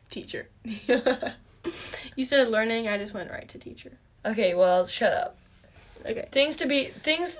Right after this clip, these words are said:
Speaker 2: that are true about Maggie Kelly.
Speaker 1: 'Cause this is how we're gonna
Speaker 2: Introduce
Speaker 1: introduce
Speaker 2: ourselves.
Speaker 1: ourselves.
Speaker 2: Maggie wants a tattoo on her arm that she shares with her dad,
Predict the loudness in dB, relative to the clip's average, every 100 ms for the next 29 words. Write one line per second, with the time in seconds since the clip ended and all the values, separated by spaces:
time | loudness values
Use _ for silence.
0 | 4 6 8 8 6 6 2 0 4 4
1 | 6 4 4 0 0 2 -2 -2 -2 -4
2 | -8 -16 _ -20 -20 -20 _ _ -2 0
3 | 0 -2 -2 -4 -4 -4 -4 -6 -8 -8
4 | -8 -10 -14 _ _ -20 -14 -2 0 4
5 | 8 8 8 6 2 -4 -6 -10 -12 -14
6 | -18 -20 -20 -20 -6 4 6 6 6 6
7 | 4 4 4 4 4 6 8 8 4 4
8 | 4 4 2 -2 -8 0 0 0 0 4
9 | 4 2 -4 -6 0 2 2